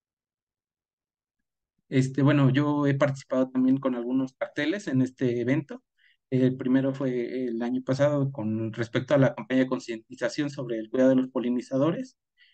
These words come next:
Y este año que, bueno, estamos por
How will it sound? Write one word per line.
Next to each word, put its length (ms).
Y 300
este 300
año 400
que, 340
bueno, 360
estamos 640
por 260